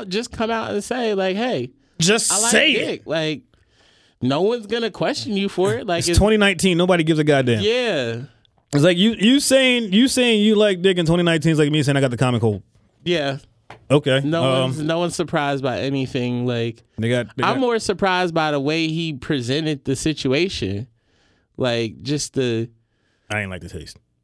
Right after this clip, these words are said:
Speaker 1: Yeah.
Speaker 2: <laughs>
Speaker 1: I just di-, I didn't get it.
Speaker 2: <laughs> That would have me
Speaker 1: I was waiting for a punchline and there was nothing. <laughs>
Speaker 2: Well, this week in Florida.
Speaker 1: Oh, shit! Fucking Florida.
Speaker 2: You ready for this one?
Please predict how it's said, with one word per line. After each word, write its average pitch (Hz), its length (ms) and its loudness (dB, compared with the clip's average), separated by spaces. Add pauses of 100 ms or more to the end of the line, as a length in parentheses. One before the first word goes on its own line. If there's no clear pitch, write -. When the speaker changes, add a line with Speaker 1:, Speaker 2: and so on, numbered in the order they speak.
Speaker 1:
Yeah. 208 280 -2
Speaker 2:
<laughs> - 1080 -2
Speaker 1:
I 151 80 -2
just 151 220 -6
di-, 139 160 -4
I 131 120 -6
didn't 127 280 -6
get 131 160 -4
it. 107 200 -8 (100)
Speaker 2:
<laughs> - 100 -20
That - 360 -10
would 120 100 -14
have 127 100 -6
me 117 100 -6 (100)
Speaker 1:
I 131 100 -2
was 143 160 -4
waiting 131 260 -2
for 127 160 -4
a 120 60 -4
punchline 127 720 -2
and 110 240 -4 (580)
there 127 120 -4
was 120 140 -4
nothing. 120 520 -4 (140)
<laughs> - 160 -20
Speaker 2:
Well, 151 80 4
this 214 180 4
week 226 140 6
in 185 80 4
Florida. 139 360 6 (240)
Speaker 1:
Oh, 120 200 -6
shit! - 540 -10
Fucking 170 300 -10
Florida. 120 200 -2
Speaker 2:
You 131 40 6
ready 139 140 6
for 143 100 2
this 156 200 4
one? 165 220 2